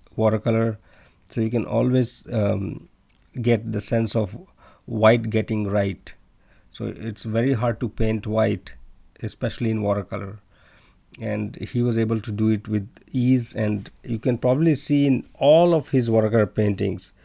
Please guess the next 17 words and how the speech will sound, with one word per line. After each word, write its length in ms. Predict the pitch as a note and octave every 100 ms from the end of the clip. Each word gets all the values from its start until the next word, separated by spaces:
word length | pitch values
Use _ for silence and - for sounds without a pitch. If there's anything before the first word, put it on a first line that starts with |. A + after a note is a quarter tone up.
| - - - -
a 120 | -
very 280 | G#2 A#2 B2
easygoing 840 | C3+ C3 B2+ A#2 B2+ B2 A#2 A2+ G#2
white, 380 | G#2+ G#2+ - - - A2+
uh, 220 | G#2 G#2
you 120 | G#2
can 300 | A2 G#2 - -
find 480 | - A2 A2 G#2+ F#2+ - _ _ - - - -
in 180 | G#2+
many 180 | G#2+ G#2
places. 800 | G2+ G2 G2 - - - - - - - _ - - - - - - - - - - - -
And 180 | B2+
then, 320 | C#3 F#3+ E3+ -
um, 640 | B2+ A#2 A2 G#2+ A2 G#2 - _ _ _ -
his 340 | A#2+ B2 A2 - -
sense 440 | - C3+ C3+ -
of, 380 | B2+ - -